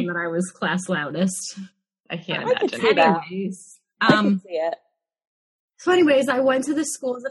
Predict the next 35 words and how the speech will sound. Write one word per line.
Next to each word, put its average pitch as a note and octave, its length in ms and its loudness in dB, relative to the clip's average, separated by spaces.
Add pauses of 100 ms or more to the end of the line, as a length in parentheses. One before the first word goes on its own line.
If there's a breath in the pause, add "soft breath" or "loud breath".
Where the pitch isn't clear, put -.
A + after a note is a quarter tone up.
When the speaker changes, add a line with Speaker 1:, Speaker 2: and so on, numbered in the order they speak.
(140)
Speaker 2:
fashion A3 220 -6
design G#3+ 360 -4
major, G3 680 0
and, F#3 760 2 (640)
um, F#3+ 320 0
I, C4+ 160 -2
like, A4 220 -6
loved C4 380 -2
it. F#3 380 -2
But G3+ 280 0
then A3 240 0
in A3 100 0
the G#3+ 60 2
meantime, A3 420 -2
my G3 120 2
dad F#3 360 2
got G3 240 -2
laid F#3 220 2
off, F3 420 -2 (840)
and F#3+ 420 4
he G3 180 -2
told F#3+ 240 0
me G3 160 4
that F3 400 0
he F#3 360 4
wasn't F3+ 360 2
gonna F#3 180 4
support F#3 420 0
me F#3+ 100 2
going F3+ 220 2
to F3 60 -6
college F#3 460 2
anymore G#3 340 0
unless F3+ 300 2
I E3 200 -2